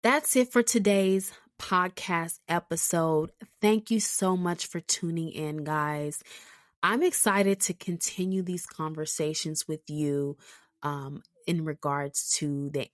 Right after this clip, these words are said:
ambitious woman who is on her come up. I'm excited to bring you more topics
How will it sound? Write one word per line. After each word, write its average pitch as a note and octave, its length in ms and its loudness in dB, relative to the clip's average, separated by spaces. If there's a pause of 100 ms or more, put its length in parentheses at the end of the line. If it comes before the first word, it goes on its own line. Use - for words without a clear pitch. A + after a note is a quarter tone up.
ambitious D3+ 1300 -2 (880)
woman D3+ 680 -2 (120)
who D3+ 440 -2
is D3 240 -2 (100)
on C#3+ 320 -2 (140)
her D3 240 -4
come E3+ 460 -2
up. D3 360 -2 (120)
I'm E3+ 440 -2
excited D#3 680 -4
to D#3 120 -6
bring D#3+ 340 -8
you D#3 140 -8
more D3+ 380 -8
topics D#3 720 -4